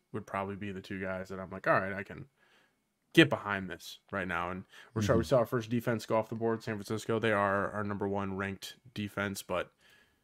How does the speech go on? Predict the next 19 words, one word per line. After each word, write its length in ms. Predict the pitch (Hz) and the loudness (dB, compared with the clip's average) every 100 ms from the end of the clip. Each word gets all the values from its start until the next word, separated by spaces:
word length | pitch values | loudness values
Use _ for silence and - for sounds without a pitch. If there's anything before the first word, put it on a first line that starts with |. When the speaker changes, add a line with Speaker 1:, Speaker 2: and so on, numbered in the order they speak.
| _ _ _ - | _ _ _ -4
Speaker 1:
again, 280 | 123 110 107 | 0 2 0
we've 140 | 104 | -2
kind 160 | - 104 | -2 -2
of 80 | 95 | -2
held 180 | 98 | -4
this 120 | 92 - | -4 -4
conversation 720 | 101 95 - 92 92 92 90 | -4 -4 -4 -6 -6 -8 -6
where 320 | 90 90 90 - - - | -2 -2 -4 -12 -20 -10
we're, 140 | 98 | -8
we're 180 | 92 104 | -4 -4
just 220 | 92 98 | -6 -10
not 240 | 90 82 - _ _ - | -12 -14 -16 _ _ -14
taking 260 | - 95 90 | -10 -10 -10
those 160 | 87 | -10
shots 340 | - 85 80 - | -10 -10 -10 -14
yet. 120 | - | -12
There 120 | 90 | -10
goes 180 | 92 90 | -8 -6
Gallup. 460 | - 82 95 98 | -4 -2 -2 -6